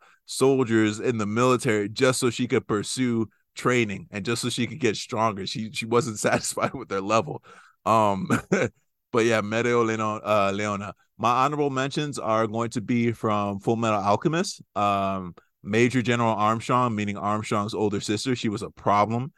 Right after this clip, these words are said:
And then, of course, Izumi Curtis. Uh, this will conclude this episode of the Neon Mind You podcast. I am, of course, T J. This has been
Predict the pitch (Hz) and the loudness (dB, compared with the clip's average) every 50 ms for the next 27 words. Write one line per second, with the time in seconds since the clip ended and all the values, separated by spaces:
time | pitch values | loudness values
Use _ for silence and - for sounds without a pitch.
0 | _ _ _ _ _ - 107 104 107 110 107 101 98 - 120 113 107 101 - 101 | _ _ _ _ _ -8 -4 -2 -2 0 0 -2 0 2 2 2 2 2 -2 -6
1 | 98 - 110 104 95 95 - - 101 85 - 67 71 - - - _ _ _ _ | -6 -4 -6 -6 -6 -8 -8 -10 -12 -14 -14 -16 -20 -20 -20 -20 _ _ _ _
2 | _ _ _ _ - 98 98 98 98 92 90 95 127 160 165 254 247 - - 220 | _ _ _ _ -2 -2 0 0 0 0 -2 0 0 2 2 2 -2 -2 -2 -4
3 | 185 - - 233 262 269 285 - - - _ _ _ _ _ _ _ _ _ - | -4 -2 -2 0 2 4 4 2 2 -2 _ _ _ _ _ _ _ _ _ -4
4 | 110 113 - 135 120 110 - 127 113 107 107 110 113 107 107 107 104 101 101 101 | -4 -2 0 0 0 0 0 0 0 0 0 -2 0 0 0 0 -2 -2 -2 -2
5 | 104 104 95 104 101 98 - 110 107 107 101 - 113 110 107 104 - - - 107 | -2 -2 -2 -6 -6 -2 2 2 2 2 2 2 0 2 2 0 -4 -4 -4 -2
6 | 104 104 107 104 101 104 101 - - - 107 98 98 - - 117 120 113 120 117 | -2 0 0 -2 -2 -4 -6 -6 -2 -2 -2 -2 -2 -4 -4 -4 -2 0 2 2
7 | 110 101 104 104 - 107 98 - - 110 107 104 104 98 | 2 2 -2 -4 -4 -8 -8 -6 -6 -4 -4 -4 -8 -10